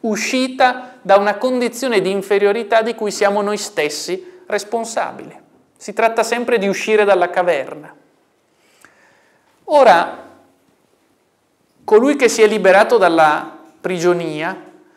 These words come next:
sente l'esigenza, mosso da compassione, di ritornare nella caverna per liberare i suoi antichi compagni di schiavitù.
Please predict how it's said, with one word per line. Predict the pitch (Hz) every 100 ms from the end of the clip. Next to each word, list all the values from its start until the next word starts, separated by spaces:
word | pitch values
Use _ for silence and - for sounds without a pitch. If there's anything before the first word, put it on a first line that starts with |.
| _
sente | - - 254 254 240
l'esigenza, | 190 185 196 175 214 180 160 151
mosso | 165 190 -
da | 170 160
compassione, | 190 190 208 208 196 196
di | 180
ritornare | 165 214 214 202 190 180 156 175
nella | 165 160
caverna | 160 190 151 151 165
per | 185 185
liberare | 175 180 190 160 156 160
i |
suoi | 160 - 156 156 156 - -
antichi | 185 170 190 190 196
compagni | 175 156 160 156 156
di | 151
schiavitù. | - 160 156 156 -